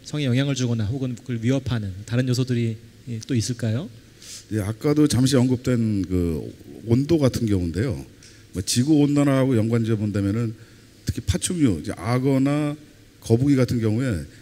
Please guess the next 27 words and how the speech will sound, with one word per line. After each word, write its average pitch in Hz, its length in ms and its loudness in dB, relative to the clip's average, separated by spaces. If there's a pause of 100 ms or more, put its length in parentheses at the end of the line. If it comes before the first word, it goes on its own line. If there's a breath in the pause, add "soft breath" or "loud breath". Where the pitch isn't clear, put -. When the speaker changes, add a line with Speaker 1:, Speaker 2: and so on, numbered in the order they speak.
(120)
Speaker 2:
이 110 240 0
부화할 139 480 4
당시의 123 360 0
온도가 117 360 2 (120)
결정적입니다. 98 680 0 (480 loud breath)
특정한 165 420 0
온도대에서 139 800 2 (260 loud breath)
암컷, 131 380 2
수컷이 - 340 0
결정되기 110 480 2
때문에 104 340 -2 (760 loud breath)
만약에 131 460 4 (320)
뭐 104 580 -2 (220)
그 92 540 0 (320)
지구 131 240 2
온도가 127 300 2
계속 113 260 -2
올라가게 120 300 4
되면은 104 540 0 (720 loud breath)
뭐 98 120 -2
수컷이면 165 440 -2
수컷, 185 340 -8 (320 loud breath)
암컷이면 131 440 -4
암-, 117 240 -2
암컷만 151 560 -2
존재하게 107 320 2
됩니다. 85 380 -2